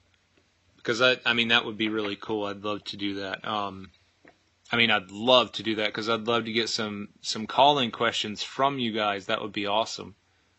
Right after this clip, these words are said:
Like, some straight-up call-in questions. Um,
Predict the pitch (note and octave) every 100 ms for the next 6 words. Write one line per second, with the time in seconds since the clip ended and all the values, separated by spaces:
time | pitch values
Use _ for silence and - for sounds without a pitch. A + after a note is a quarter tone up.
0 | _ _ A2+ - A2 G2+ - A2+ G#2+ G#2
1 | - G#2+ G#2 G2 G#2+ G2+ - G2+ F#2+ -
2 | - _ _ _ _ _ _ _ _ _
3 | _ _ _ _ _ _ _ _ _ _
4 | - - _ _ _ _ _ _ _ -
5 | G2 F#2+ F2+ F#2+ G2